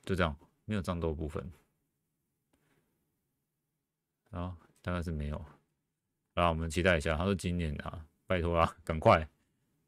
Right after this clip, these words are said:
他出我就买，出就马上买。好啦，那今天的情报，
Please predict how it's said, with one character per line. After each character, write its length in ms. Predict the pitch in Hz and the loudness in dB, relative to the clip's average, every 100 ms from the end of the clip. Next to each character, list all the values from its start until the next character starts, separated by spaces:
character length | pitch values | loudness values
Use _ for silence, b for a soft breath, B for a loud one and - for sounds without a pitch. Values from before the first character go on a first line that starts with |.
| _ | _
他 60 | 107 | -6
出 200 | - 117 | 2 4
我 80 | |
就 80 | 98 | 6
买， 180 | 95 76 - _ _ _ | 2 0 -6 _ _ _
出 180 | - 107 | -2 0
就 80 | 107 | 2
马 140 | 78 | 2
上 120 | 90 | 0
买。 140 | 82 - - _ | -2 -8 -14 _
好 100 | 101 | 6
啦， 220 | 127 160 - | 6 6 0
那 100 | 127 | -4
今 140 | - | -2
天 100 | 143 | -2
的 40 | 104 | 0
情 180 | 95 | 0
报， 260 | 101 107 - | 6 6 4